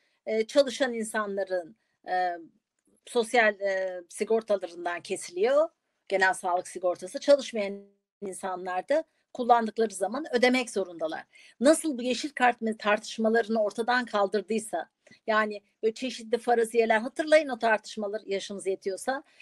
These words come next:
İşte, e, efendim bir tane bir adam varmış, on tane bilmem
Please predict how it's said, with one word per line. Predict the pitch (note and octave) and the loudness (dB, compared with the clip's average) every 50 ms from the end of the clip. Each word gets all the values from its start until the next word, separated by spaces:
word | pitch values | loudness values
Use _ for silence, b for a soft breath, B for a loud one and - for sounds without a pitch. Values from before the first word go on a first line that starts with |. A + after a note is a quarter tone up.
| B B B B | B B B B
İşte, | B A#3+ - - - C#4 | B -6 -4 4 8 8
e, | C4 C4 B3 - - A#3+ A#3+ A#3+ A#3+ A3+ G#3+ - C4 | 8 8 6 2 2 2 2 2 2 -2 -4 -6 -6
efendim | C4 - C#4 C4+ C4 B3+ B3+ B3 B3 | -2 -2 -2 -2 -2 -2 -4 -4 -4
bir | B3 B3 | -6 -2
tane | - C4 B3+ B3+ B3 B3 A#3 | 0 2 2 2 2 0 0
bir | B3 A3+ B3 | -2 -2 0
adam | A#3 A#3 A#3+ B3 A#3+ A#3 | 0 0 -2 -2 -2 -2
varmış, | A#3+ A#3+ A#3+ A#3+ A#3+ A#3+ A3+ C4 | -2 -2 -2 -2 -4 -6 -6 -6
on | A#3+ B3+ B3 A#3+ A3+ | -6 -6 -6 -6 -4
tane | A#3+ A#3+ A#3+ A#3+ A#3 A#3+ A#3+ A3+ | -4 -2 -2 -2 -2 -4 -6 -6
bilmem | A#3 A#3 A#3 A#3 A#3 A#3+ A#3 A#3 A3+ | -10 -10 -6 -2 -2 -2 -4 -6 -14